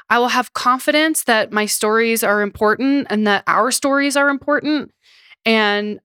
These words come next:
I will hopefully never let those negative voices and all of those no's influence my, my choices and, and influence my prowess in any way.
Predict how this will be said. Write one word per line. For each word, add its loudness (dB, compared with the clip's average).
I 2
will 0
hopefully -2
never 2
let 0
those 0
negative 0
voices 0
and 0
all 2
of -4
those 0
no's 0
influence 0
my, 0
my 0
choices 0
and, -2
and -2
influence 0
my 2
prowess 0
in -8
any -4
way. 0